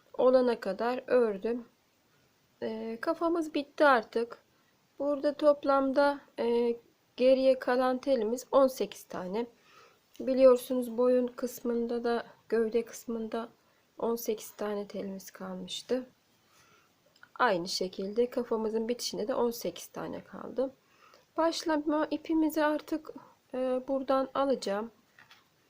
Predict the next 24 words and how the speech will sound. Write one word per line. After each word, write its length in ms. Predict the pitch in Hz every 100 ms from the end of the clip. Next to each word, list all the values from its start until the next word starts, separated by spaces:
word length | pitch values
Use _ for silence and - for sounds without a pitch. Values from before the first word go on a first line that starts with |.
| _ - - _ _ _ -
Bitti 300 | 262 - 180
çünkü. 520 | - 160 170 226 220 - _ _ _ _ -
Başlama 440 | 214 220 - 226
ipimizi 340 | 220 220 214 208
aldım. 400 | 208 180 226 240 _ _ - - - _ -
E, 240 | 269 285 302
ben 220 | 330 320
biraz 340 | 339 339 311
doldurdum 600 | 311 311 294 302 285 311
ama, 300 | 403 381 302 - _ _ _ _ _ 294
e, 140 | 285
biraz 400 | 294 302 285 277
daha 320 | 277 277 269
koysam 720 | 277 262 285 262 - 247 269 -
olabilir 480 | - 247 233 214 208
yani. 360 | 190 196 202 208
Böyle 260 | 240 226
sıkı 340 | - - - 269
bir 80 | 233
şekilde 480 | - - 208 202
olursa 460 | 226 208 196 - 247 _ _ _ - _ -
yüz 160 | 269 254
şekillendirmeyi 1080 | - 240 240 233 233 226 220 233 226 233 240
yaparken 720 | 247 - 208 180 - 240